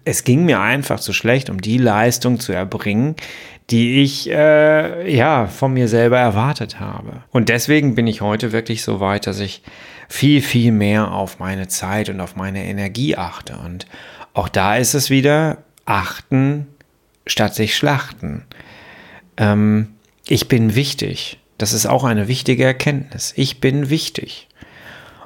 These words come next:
Und wenn mein, wenn es meinem Körper nicht gut geht, dann habe ich kein schönes Leben. Auch etwas, wo, wo ich lange, lange gebraucht habe,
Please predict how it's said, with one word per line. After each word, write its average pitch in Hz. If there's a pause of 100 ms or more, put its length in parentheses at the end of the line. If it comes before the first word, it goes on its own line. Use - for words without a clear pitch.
(100)
Und 113
wenn 127
mein, 135
wenn 139
es 131
meinem 135
Körper 190
nicht 95
gut 104
geht, 143
dann 147
habe 127
ich -
kein 113
schönes 113
Leben. 104 (840)
Auch 113
etwas, 123 (160)
wo, 104 (240)
wo 117
ich 104
lange, 143
lange 120
gebraucht 107
habe, 110